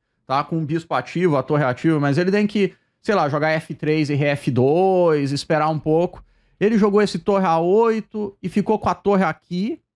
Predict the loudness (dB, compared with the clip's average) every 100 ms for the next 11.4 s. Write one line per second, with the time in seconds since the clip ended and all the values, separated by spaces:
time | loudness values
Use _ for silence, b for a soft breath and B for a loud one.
0 | _ _ _ -4 0 0 -2 -2 -2 0
1 | 0 2 2 0 -2 _ _ _ -2 2
2 | 2 2 2 0 0 -2 -4 0 2 2
3 | 0 0 2 2 0 -4 -2 -2 -4 -8
4 | -8 -6 -2 0 -2 -4 _ _ _ _
5 | _ b b b 0 2 2 2 2 0
6 | -4 -8 -6 -4 0 0 0 -4 -10 -10
7 | -12 _ _ _ _ -20 -14 -8 -4 -2
8 | -2 0 2 0 0 0 2 2 2 -2
9 | 0 0 0 0 0 0 0 0 -2 0
10 | 0 0 -4 -4 -6 -16 _ _ _ _
11 | -4 -4 -2